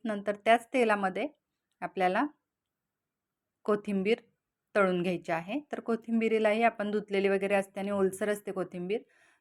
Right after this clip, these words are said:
तर तेही पाण्याचा अंश जाईपर्यंत आपल्याला तीही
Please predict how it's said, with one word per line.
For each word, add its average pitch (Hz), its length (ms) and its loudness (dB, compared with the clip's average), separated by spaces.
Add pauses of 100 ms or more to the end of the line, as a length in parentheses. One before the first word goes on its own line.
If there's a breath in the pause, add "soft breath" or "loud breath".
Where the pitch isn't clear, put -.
तर 214 60 0 (100)
तेही 233 180 4
पाण्याचा 202 460 2
अंश 202 180 -6
जाईपर्यंत 190 500 2
आपल्याला 180 300 -2
तीही 196 400 -6